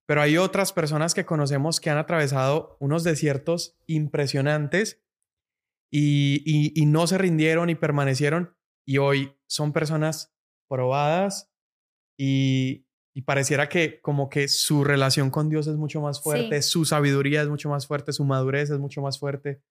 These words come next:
Speaker 1: ¿sí o no?
Speaker 2: Sí, total. De hecho, ahorita que decías eso, pienso en, en la gente que conocemos, que ha,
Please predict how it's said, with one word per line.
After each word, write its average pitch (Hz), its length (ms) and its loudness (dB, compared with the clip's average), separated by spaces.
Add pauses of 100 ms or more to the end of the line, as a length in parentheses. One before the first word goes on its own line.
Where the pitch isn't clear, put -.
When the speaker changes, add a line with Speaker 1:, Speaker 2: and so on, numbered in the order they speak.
(160)
Speaker 1:
¿sí - 140 -8
o 143 60 0
no? 127 200 -4 (320)
Speaker 2:
Sí, 294 180 -4
total. 254 380 0
De 233 120 2
hecho, 220 200 -2
ahorita 247 380 0
que 254 160 -2
decías 220 320 -2
eso, 220 240 -6
pienso 226 360 -4
en, 226 300 -4 (340)
en 240 160 0
la 226 120 2
gente 240 340 -2
que 269 160 -4
conocemos, 220 800 -2 (480)
que 240 220 2
ha, 226 500 2